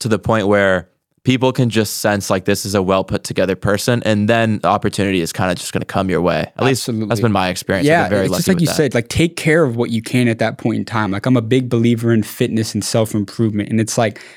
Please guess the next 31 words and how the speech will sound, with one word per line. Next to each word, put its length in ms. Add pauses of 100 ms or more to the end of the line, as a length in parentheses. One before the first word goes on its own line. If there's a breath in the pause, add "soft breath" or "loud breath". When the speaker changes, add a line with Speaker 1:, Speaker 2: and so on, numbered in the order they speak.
Speaker 2:
when 160
you 80
go 240
into 220
a 60
room 380
and 120
you're 180
in 200
shape, 460
like, 160
people 400
genuinely, 680
they, 160
they 160
wanna 280
be 160
around 320
you. 60
They 100
wanna 240
talk 320
to 80
you. 60
It's 100
like, 100
if 80
you 80
go 220
in 80
there, 380